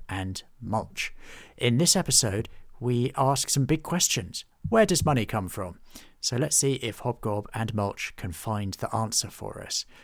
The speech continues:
So here we go. This is the Tales of Hobgob and Mulch,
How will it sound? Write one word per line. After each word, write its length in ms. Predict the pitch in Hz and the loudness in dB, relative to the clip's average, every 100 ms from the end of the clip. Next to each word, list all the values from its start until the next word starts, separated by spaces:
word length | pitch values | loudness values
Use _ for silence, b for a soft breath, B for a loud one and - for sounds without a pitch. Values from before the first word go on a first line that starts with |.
| B | B
So 340 | - 131 113 87 | -4 0 0 2
here 220 | 117 127 | 4 4
we 80 | 135 | 4
go. 280 | 135 87 67 b b b - | 2 0 -6 b b b 0
This 340 | 127 123 - - | 2 4 2 0
is 160 | 104 | -4
the 100 | - | -4
Tales 440 | 98 120 117 127 123 | -4 0 2 4 2
of 100 | 117 | 0
Hobgob 480 | 113 113 - 120 123 | -4 -2 -2 -2 0
and 80 | |
Mulch, 380 | 110 104 - - | 0 0 -4 -12